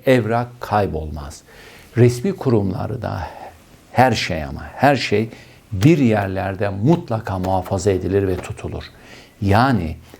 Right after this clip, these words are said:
bir gün bu yüz yirmi sekiz milyar dolar meselesi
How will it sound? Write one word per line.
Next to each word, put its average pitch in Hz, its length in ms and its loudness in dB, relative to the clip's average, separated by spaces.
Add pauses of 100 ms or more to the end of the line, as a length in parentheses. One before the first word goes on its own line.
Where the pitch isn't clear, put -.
(140)
bir 131 300 6
gün 85 180 -6 (380)
bu 135 80 4
yüz 127 220 6
yirmi 131 160 4
sekiz 127 380 -2
milyar 87 460 2
dolar 90 280 2
meselesi 92 760 -2